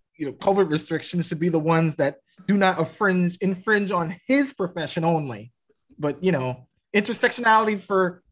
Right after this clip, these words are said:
thee, not for me. So I, I don't, why, why, for, why is he getting so pressed over the inability to ask a player who's in his underwear and na-, half naked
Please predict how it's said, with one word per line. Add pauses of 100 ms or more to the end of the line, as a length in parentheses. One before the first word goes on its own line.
(160)
thee,
not
for
me. (580)
So (1040)
I, (320)
I
don't,
why,
why, (300)
for, (200)
why
is
he
getting
so
pressed
over
the (380)
inability
to (340)
ask
a
player (180)
who's
in
his (120)
underwear
and
na-,
half
naked